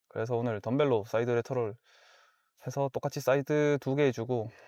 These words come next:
뭐, 후면은 팩덱하고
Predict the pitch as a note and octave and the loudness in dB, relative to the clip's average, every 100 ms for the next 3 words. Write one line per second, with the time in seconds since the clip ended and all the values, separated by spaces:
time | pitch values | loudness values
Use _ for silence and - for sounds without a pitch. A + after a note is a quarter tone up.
0 | - _ _ _ _ _ _ _ - B2 | -20 _ _ _ _ _ _ _ -16 -10
1 | A#2 C3 C#3 C3+ A#2+ - - C#3+ D3+ C#3+ | -6 0 2 2 2 -2 -6 -2 -2 -2
2 | F3 | -6